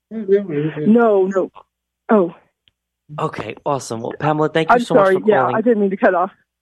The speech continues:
Speaker 3: No, that's okay. Thanks so much for calling tonight.
Speaker 2: Oh, thank you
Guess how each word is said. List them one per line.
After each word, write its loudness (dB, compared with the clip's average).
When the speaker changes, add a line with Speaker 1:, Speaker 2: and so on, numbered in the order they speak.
Speaker 3:
No, 2
that's 0
okay. 0
Thanks -2
so -4
much -4
for -14
calling 0
tonight. -4
Speaker 2:
Oh, 4
thank 0
you 0